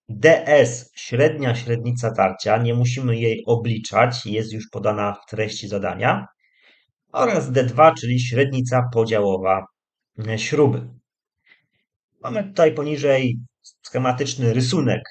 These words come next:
śruby dociskającej stół obrabiarki, a także wykres momentów, które działają na tą śrubę. Oczywiście są tutaj schematycznie,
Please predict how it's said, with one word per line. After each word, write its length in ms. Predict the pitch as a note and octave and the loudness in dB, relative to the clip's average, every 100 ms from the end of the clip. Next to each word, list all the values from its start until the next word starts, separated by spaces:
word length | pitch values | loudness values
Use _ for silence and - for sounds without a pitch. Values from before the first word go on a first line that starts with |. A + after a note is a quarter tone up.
| - | -20
śruby 680 | - - B2 D#3+ A#2 G2 G2 | -14 -2 2 4 4 4 -2
dociskającej 960 | G2+ B2 C#3 C#3 B2 - B2 B2 A#2+ G#2 | -6 -2 -2 -2 -4 2 4 6 4 -2
stół 260 | - G2+ F#2 | -4 -6 -4
obrabiarki, 720 | F#2+ B2 D3+ F3+ - B2 B2 - - _ _ | 0 0 4 2 2 -2 -2 -4 -12 _ _
a 140 | - | -4
także 680 | A2+ F3 F3 D#3 D#3 D3+ D3+ B2+ _ _ _ _ _ _ - | 0 2 2 2 2 4 2 -2 _ _ _ _ _ _ -20
wykres 640 | - G#2+ G3 F3 D#3 D#3 B2+ | -6 0 0 4 4 4 2
momentów, 680 | C3 D3 C#3 A2+ - G3 A#3+ - | 2 2 2 0 -2 -4 -4 -8
które 380 | G3+ G3 F3+ A#2+ | 0 2 2 2
działają 520 | C#3+ D3 C#3 C3+ B2+ | 4 4 4 2 2
na 140 | A#2 | 0
tą 180 | A#2+ A#2+ | 0 -2
śrubę. 360 | B2 A#2+ G#2 - - _ _ _ _ | -2 -2 -2 -4 -10 _ _ _ _
Oczywiście 420 | - - D3 D3 B2 | -4 -4 -4 -6 -2
są 200 | B2+ A#2+ | 0 2
tutaj 200 | A#2+ G#2+ | 2 -2
schematycznie, 760 | - A2+ G#2 - F#2+ G2+ G2 | -4 -4 -4 -6 -10 -6 -6